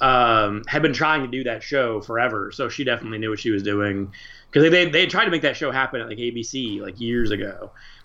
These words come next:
and before the whole Marvel Netflix thing, and then just, it never happened. And I guess when, um, Jeff Jo-, uh, when, uh, Jeff Loeb was like, "Hey, we're gonna do basically, uh, Marvel movies on Netflix," it was like, "Hey, I have an idea for one of them, because one of them's already basically made. We just need to, like, actually finish it."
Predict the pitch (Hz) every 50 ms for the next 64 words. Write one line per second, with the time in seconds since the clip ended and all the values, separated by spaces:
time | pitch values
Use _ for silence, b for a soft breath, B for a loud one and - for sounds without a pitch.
0 | B - _ - 139 135 131 123 120 120 - 151 143 131 120 - 131 135 127 120
1 | 117 113 120 120 113 113 110 107 104 101 117 110 - _ - - _ - 131 135
2 | 123 - 123 104 95 - - 104 101 - 107 107 110 B B B B B B B
3 | B - 131 135 135 127 127 127 123 - - 135 127 131 117 113 110 117 117 117
4 | 110 - 110 107 113 117 120 123 123 120 - 131 123 117 117 113 113 107 101 101
5 | 98 98 92 - 110 120 110 - - 127 120 120 117 117 113 110 104 101 101 101
6 | 101 127 117 113 110 107 110 113 113 - 107 107 101 98 113 123 113 - 120 117
7 | 117 117 107 98 104 113 104 104 107 107 107 107 107 - b b b b b b
8 | b b - - _ - - 240 262 220 151 120 123 170 180 175 156 143 147 147
9 | 135 139 143 139 - 127 135 135 131 123 123 123 - - 117 117 113 113 139 151
10 | 151 147 156 165 139 131 123 113 117 113 127 165 156 - 123 110 101 98 90 -
11 | - - b b b b b b b 123 123 131 127 120 113 120 120 123 - -
12 | 220 233 180 151 240 196 190 190 170 180 160 196 185 160 135 - 139 135 170 196
13 | 151 117 107 113 113 120 135 139 135 117 135 135 131 123 147 170 202 190 190 180
14 | 165 156 156 160 147 135 156 170 160 - - 156 151 156 165 156 135 107 101 104
15 | 120 135 127 - 147 135 135 131 135 127 127 131 - - 139 131 120 113 - 170
16 | 135 113 - - 104 101